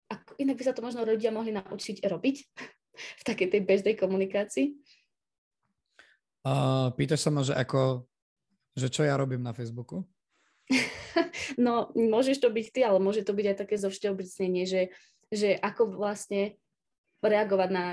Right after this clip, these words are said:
Speaker 1: nejaké príspevky s tým, aby to nebolo hneď automaticky brané ako hejt, aj keď
Speaker 2: Mhm.
Speaker 1: väčšina ľudí to tak možno aj myslí, ale ako to možno zjemniť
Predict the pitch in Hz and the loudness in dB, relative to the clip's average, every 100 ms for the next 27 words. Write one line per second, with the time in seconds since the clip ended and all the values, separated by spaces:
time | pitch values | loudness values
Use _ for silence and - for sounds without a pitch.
0 | - 196 185 190 190 196 - 202 196 196 | -4 -2 -2 -4 -4 -4 0 2 2 0
1 | - 202 208 190 190 190 196 196 196 208 | -4 -2 0 0 0 0 2 0 0 -2
2 | 196 185 196 196 208 - 185 190 190 190 | -4 -4 -4 -6 -8 -8 -2 0 0 -2
3 | 190 - 185 175 160 214 - _ _ _ | -2 -6 -4 -2 -2 -2 -8 _ _ _
4 | - 190 156 139 156 196 180 190 190 196 | -2 2 2 2 2 0 -2 -2 -4 -4
5 | 190 196 208 190 190 185 - 202 - 175 | -2 -2 -2 -4 -4 -4 -2 -4 -4 -4
6 | 151 - - - 196 196 190 196 180 180 | -4 -4 -8 -10 -4 -4 -2 -4 -4 0
7 | 202 190 160 | 2 2 0